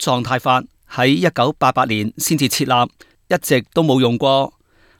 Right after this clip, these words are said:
不過佢嘅前身係戰爭措施法，曾經使用過三次，包括係喺第一次大戰、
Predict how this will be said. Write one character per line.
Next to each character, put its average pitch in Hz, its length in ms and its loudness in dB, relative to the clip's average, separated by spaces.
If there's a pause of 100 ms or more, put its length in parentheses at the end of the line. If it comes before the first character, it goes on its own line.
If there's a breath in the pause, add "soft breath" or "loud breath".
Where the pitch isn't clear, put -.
不 185 100 2
過 135 420 2 (140)
佢 151 120 -2
嘅 143 80 2
前 113 300 -2
身 185 340 0 (140)
係 165 360 2
戰 175 300 0
爭 208 240 0
措 143 240 0
施 165 180 0
法， 135 220 2 (360 soft breath)
曾 160 340 0
經 226 200 0
使 143 220 -2
用 147 180 2
過 123 200 0
三 143 320 0
次， 127 320 0 (500 soft breath)
包 147 220 2
括 131 280 0 (220)
係 143 160 0
喺 147 240 0
第 135 240 0
一 165 60 2
次 - 180 -2
大 123 140 2
戰、 135 360 2